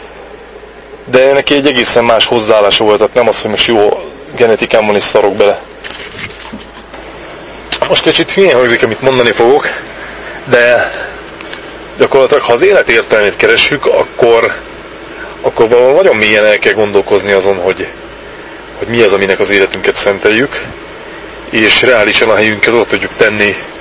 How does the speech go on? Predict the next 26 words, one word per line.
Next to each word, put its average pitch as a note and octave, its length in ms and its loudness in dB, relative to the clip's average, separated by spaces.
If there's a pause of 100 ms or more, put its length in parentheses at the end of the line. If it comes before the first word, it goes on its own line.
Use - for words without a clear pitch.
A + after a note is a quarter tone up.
(840)
például G2+ 380 4
a G2+ 40 4
testépítő G#2+ 520 -2
sportban, A2 720 2 (760)
hogy A2+ 100 2
lássuk, B2+ 360 4
hogy G2+ 420 -2
tulajdonképpen, G#2+ 720 0 (1160)
ha B2 280 4 (640)
komolyabb A2+ 400 2
versenyzési G#2+ 580 2
céljaink A2 380 0
vannak, A2 220 0
akkor - 180 -4
kikkel A2 420 2
állunk G2 220 0
szemben, G#2+ 340 0
és G#2 120 2
érdemes C3 320 2
ebbe, A2 160 2
ebbe G#2 200 2
te-, - 160 2
beletennünk G#2+ 480 0
ennyi G#2+ 220 0
energiát, G2 640 2 (1200)
mert G#2+ 460 2